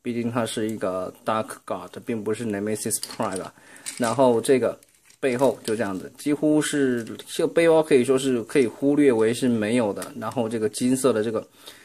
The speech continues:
轮框啊，在这个机身上面倒是有另外一种挺特别的一个美感啊，人形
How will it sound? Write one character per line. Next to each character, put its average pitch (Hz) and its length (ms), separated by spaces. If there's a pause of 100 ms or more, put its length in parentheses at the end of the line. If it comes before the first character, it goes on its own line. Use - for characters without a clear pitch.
(240)
轮 123 240
框 147 240
啊， 120 280
在 139 180
这 165 160
个 135 100
机 175 240
身 196 220
上 185 160
面 156 140
倒 123 120
是 127 200
有 104 180 (100)
另 160 280
外 147 120
一 135 40
种 107 240
挺 107 280
特 139 300
别 113 220
的 113 140
一 120 100
个 113 160
美 107 240
感 107 180
啊， 95 180 (360)
人 143 180
形 123 260